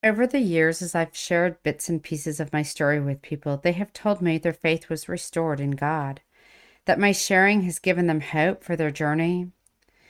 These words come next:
and they've thanked me for being vulnerable and sharing. So I pray that over the weeks, months, and years of sharing this podcast, that you will have your hope restored in every aspect of your life.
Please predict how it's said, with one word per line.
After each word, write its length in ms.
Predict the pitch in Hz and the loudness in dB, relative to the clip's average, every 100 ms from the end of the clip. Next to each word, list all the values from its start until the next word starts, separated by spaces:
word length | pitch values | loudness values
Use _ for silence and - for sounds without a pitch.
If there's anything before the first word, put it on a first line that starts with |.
| _ _ _ | _ _ _
and 140 | 175 | 0
they've 180 | 185 175 | 2 2
thanked 420 | 175 175 185 - | 2 2 0 -4
me 200 | 160 147 | -2 0
for 180 | 143 156 | -2 -6
being 260 | 151 151 143 | -2 -2 0
vulnerable 640 | 156 151 143 135 131 131 _ _ _ - | 0 0 -2 -4 -4 -8 _ _ _ -6
and 140 | 147 | -6
sharing. 600 | - 156 139 127 127 139 _ _ _ _ _ _ | -2 -2 0 -2 -6 -12 _ _ _ _ _ _
So 240 | - - 202 | -14 0 4
I 160 | 214 | 4
pray 440 | 262 - 185 160 170 | 2 2 4 4 4
that 160 | 170 165 | 2 2
over 180 | 160 | 2
the 120 | 165 156 | 0 0
weeks, 560 | 160 170 185 - - | 2 2 0 -6 -6
months, 460 | 160 156 170 175 - | -2 0 0 -4 -2
and 180 | 156 147 | -2 0
years 380 | 143 151 170 | 0 0 -2
of 100 | 160 | -6
sharing 340 | - 170 156 151 | -4 -2 0 0
this 180 | 156 - | -4 -8
podcast, 800 | - 151 - - 170 180 - - _ _ _ _ _ _ | -8 -6 -8 -8 -6 -6 -8 -20 _ _ _ _ _ _
that 220 | 185 185 | -2 0
you 60 | 247 | 2
will 100 | 262 | 2
have 280 | 202 175 - | 2 0 0
your 120 | 208 | -2
hope 400 | 190 147 - _ _ | 2 0 0 _ _
restored 680 | - 160 - - 139 131 135 - | -4 -4 -4 -2 -2 -2 -6 -10
in 180 | - 175 | -4 -4
every 360 | - 180 180 185 | 0 0 2 0
aspect 720 | 156 156 147 - 131 - - _ - - _ - | 0 -2 -4 -6 -6 -6 -12 _ -20 -20 _ -4
of 160 | 151 | -2
your 140 | 151 147 | 0 0
life. 500 | 139 131 139 - | 0 -2 -6 -14